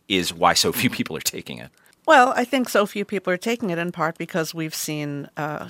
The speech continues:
Speaker 2: you know, a big campaign to sow the seeds of doubt about <laughs> vaccination, in particular covid vaccination.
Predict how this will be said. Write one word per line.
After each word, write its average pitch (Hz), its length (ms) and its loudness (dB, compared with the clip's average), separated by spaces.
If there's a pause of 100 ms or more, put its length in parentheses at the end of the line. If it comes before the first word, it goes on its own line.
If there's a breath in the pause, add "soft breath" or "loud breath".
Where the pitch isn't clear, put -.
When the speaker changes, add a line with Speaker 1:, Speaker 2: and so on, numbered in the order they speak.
(100)
Speaker 2:
you 185 80 -8
know, 147 140 -6
a 139 40 -8
big 160 200 -8
campaign 143 540 -6
to 147 120 -10
sow 143 320 -4
the 160 120 -6
seeds 147 280 -4
of 139 140 -8
doubt 160 420 -2 (140)
about 160 400 4
<laughs> - 80 -10
vaccination, 160 680 0
in 151 80 -2
particular 147 600 -2 (460 loud breath)
covid 202 340 6
vaccination. 147 880 -2